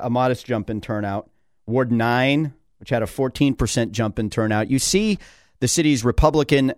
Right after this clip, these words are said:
and, if not Republican, more fiscally conservative wards turning out in higher numbers. Um, well, you think, you think you're in for a good day.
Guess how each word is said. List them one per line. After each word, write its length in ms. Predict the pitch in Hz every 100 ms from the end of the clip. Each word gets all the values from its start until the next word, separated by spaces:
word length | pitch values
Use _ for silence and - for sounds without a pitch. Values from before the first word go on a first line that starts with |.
| -
and, 460 | 131 131 127 127 117 -
if 160 | 123 147
not 180 | 143
Republican, 560 | 127 117 147 135 127 117
more 180 | 113 113
fiscally 640 | - 160 - - 147 123
conservative 760 | 127 110 - 127 143 160 160
wards 520 | 135 147 160 170 147 -
turning 400 | - 143 151 127
out 340 | 147 156 _ _ _ _ _ _ -
in 140 | 117
higher 400 | 101 131 139 127
numbers. 560 | 117 127 160 180 - - _ _ _ _ _ _ _ _ _ _ _ -
Um, 600 | 123 123 123 123 120 120 _ _ _ _ _ _ -
well, 160 | 139 160
you 160 | 160
think, 340 | 156 175 165 -
you 100 | 143
think 260 | 170 160
you're 100 | 156
in 100 | 156
for 160 | 147 151
a 40 | 135
good 180 | 156
day. 320 | 120 139 69